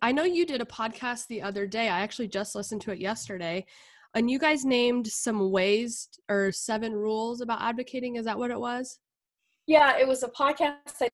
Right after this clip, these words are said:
Speaker 2: did with the Beef Cattle Institute at K-State. And it was, we talked about a lot of things, but we talked about sustainability and grocery shopping and, and advocacy and things like that. And, and the last part of it, they do, like, a list every episode. And the,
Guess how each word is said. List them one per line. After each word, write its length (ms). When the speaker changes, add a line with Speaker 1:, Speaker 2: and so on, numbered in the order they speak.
Speaker 2:
did 180
with 100
the 60
Beef 260
Cattle 220
Institute 600
at 160
K-State. 640
And 280
it 120
was, 240
we 100
talked 200
about 180
a 20
lot 220
of 80
things, 400
but 100
we 80
talked 220
about 180
sustainability 840
and 200
grocery 320
shopping 640
and, 220
and 360
advocacy 640
and 100
things 180
like 220
that. 180
And, 240
and 320
the 140
last 400
part 180
of 80
it, 260
they 120
do, 200
like, 240
a 60
list 420
every 540
episode. 400
And 140
the, 120